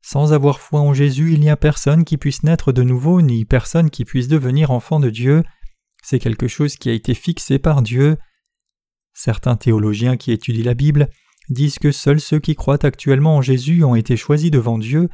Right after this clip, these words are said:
mais ce n'est pas vrai. Ce n'est pas vrai que seuls ceux qui croient actuellement en Jésus ont été prédéterminés à recevoir le salut de Dieu. Ils disent que si une personne croit en Jésus, alors cette personne a été choisie, mais si une personne ne croit pas en Jésus,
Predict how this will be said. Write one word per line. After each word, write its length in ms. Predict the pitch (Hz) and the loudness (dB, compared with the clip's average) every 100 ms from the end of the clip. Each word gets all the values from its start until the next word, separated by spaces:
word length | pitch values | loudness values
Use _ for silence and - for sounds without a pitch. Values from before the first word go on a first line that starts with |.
| - _ _ - | -10 _ _ -6
mais 120 | 113 | -6
ce 120 | - | -2
n'est 120 | 123 | -2
pas 160 | 135 117 | 2 0
vrai. 340 | 107 120 147 - _ - _ _ _ | 2 0 0 -2 _ -20 _ _ _
Ce 140 | - 120 | -4 0
n'est 120 | 107 | 2
pas 140 | 113 | 2
vrai 200 | 104 113 | 2 0
que 140 | 113 117 | 0 -2
seuls 220 | - 120 | 0 -2
ceux 160 | 127 123 | -2 -6
qui 160 | 120 | -6
croient 240 | - 131 123 | -6 -2 -2
actuellement 500 | - 127 120 131 131 | -2 -2 0 0 0
en 60 | |
Jésus 380 | 120 120 135 160 | 0 0 2 2
ont 100 | 131 | 0
été 340 | 131 120 123 | 0 -2 -2
prédéterminés 800 | 117 151 139 135 123 117 127 156 | -2 0 0 0 0 0 2 2
à 60 | 139 | 2
recevoir 500 | 120 - 135 123 135 | 0 -2 -2 -2 0
le 80 | 117 | -2
salut 300 | - 143 151 | -2 0 2
de 120 | 127 | 0
Dieu. 300 | 120 151 160 - _ _ _ _ _ _ _ - | 0 2 0 -2 _ _ _ _ _ _ _ -4
Ils 160 | 139 | -4
disent 240 | 147 190 - | 0 -2 0
que 120 | 143 | -2
si 160 | - 127 | 0 -2
une 140 | 120 | 0
personne 380 | 143 135 175 170 | 0 0 0 0
croit 220 | - 143 | 0 0
en 120 | 160 | 2
Jésus, 420 | 135 123 139 180 - - _ _ | 2 0 2 0 0 -10 _ _
alors 240 | 131 120 110 | -2 -2 -2
cette 180 | 120 - | -4 -4
personne 380 | 123 - 160 | -6 0 2
a 80 | 131 | 2
été 220 | 120 - | 0 -4
choisie, 460 | - 135 143 156 202 | -4 -2 -2 2 2
mais 160 | 143 127 | 2 0
si 220 | - 131 | -2 -2
une 180 | 127 113 | -2 -2
personne 440 | 131 - 175 175 | -2 -2 0 2
ne 100 | 131 | 0
croit 240 | - 139 - | -2 -4 0
pas 120 | 165 | 0
en 140 | 143 | 2
Jésus, 420 | 120 113 123 175 | 0 -2 0 0